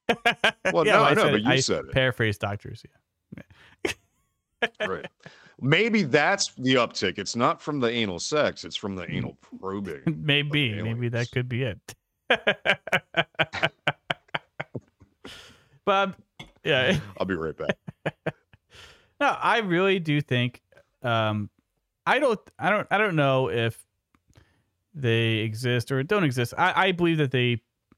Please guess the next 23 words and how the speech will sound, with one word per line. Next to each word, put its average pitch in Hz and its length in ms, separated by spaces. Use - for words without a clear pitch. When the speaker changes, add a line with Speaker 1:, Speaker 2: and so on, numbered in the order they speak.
Speaker 1:
aliens 127 380
do 135 180
exist, 123 380
but 139 160
I 185 180
am 175 180
also 139 720
recently 143 680
under 127 600
the 139 160
impression 120 420
that 113 220
if 143 160
they 123 180
do 175 300
exist, 113 600
it 135 280
probably 120 500
is 110 600
more 104 460
of 98 120
a 95 140
demon-based, 101 1200